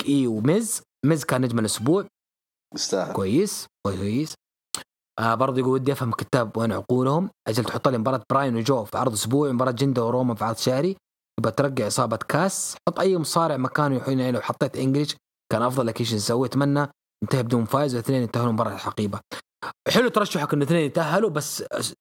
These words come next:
Speaker 1: آه، تسعة في الحقيبة أوفر يا ب-، يا سمي، مرة أوفر. موضوع براين ومباراة الأسبوعية، مباراته كبيرة يا بوت-، يا بوتولين. اتكلم
Speaker 2: مم.
Speaker 1: فيها براين بنفسه إنه هو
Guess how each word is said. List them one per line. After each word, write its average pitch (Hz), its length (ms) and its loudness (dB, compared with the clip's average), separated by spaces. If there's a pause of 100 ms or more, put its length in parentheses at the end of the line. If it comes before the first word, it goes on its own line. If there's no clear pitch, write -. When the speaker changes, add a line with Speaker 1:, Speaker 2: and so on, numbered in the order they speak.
Speaker 1:
آه، 113 300 -2
تسعة 120 320 2
في 120 80 -4
الحقيبة 196 560 0 (420)
أوفر 139 340 2
يا 110 40 -2
ب-، 104 100 -6
يا 113 220 -2
سمي، 101 320 -2
مرة 160 220 2
أوفر. 113 400 -2 (840)
موضوع 202 340 4
براين 202 340 2
ومباراة 160 280 2
الأسبوعية، 156 520 2
مباراته 156 300 2
كبيرة 151 300 2
يا 135 60 2
بوت-، 123 200 -4
يا 120 340 0
بوتولين. 127 480 0
اتكلم 185 360 0
Speaker 2:
مم. 160 80 0
Speaker 1:
فيها 160 200 2
براين 151 260 0
بنفسه 151 400 0
إنه 135 140 2
هو 156 360 2